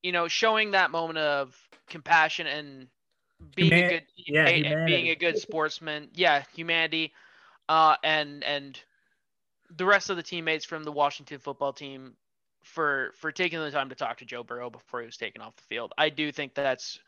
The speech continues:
Speaker 1: that's a really, a really good thing. A really,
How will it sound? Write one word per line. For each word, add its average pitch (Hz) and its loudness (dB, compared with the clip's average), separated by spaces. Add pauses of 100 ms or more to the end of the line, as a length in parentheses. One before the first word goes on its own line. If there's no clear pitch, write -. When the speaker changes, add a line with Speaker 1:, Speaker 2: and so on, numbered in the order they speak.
(500)
Speaker 1:
that's 165 4
a 165 2
really, 151 0 (1120)
a 160 -2
really 143 -6
good 117 -8
thing. 113 -6
A 156 2
really, 165 2